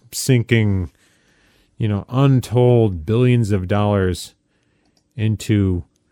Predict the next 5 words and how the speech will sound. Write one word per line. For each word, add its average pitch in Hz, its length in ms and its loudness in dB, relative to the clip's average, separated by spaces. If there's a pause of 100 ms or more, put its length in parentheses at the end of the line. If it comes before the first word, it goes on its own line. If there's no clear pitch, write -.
(200)
militarized 104 1000 2
policing 98 600 -6 (1040)
and 107 560 -2 (440)
essentially 123 440 0
abusive 95 580 -2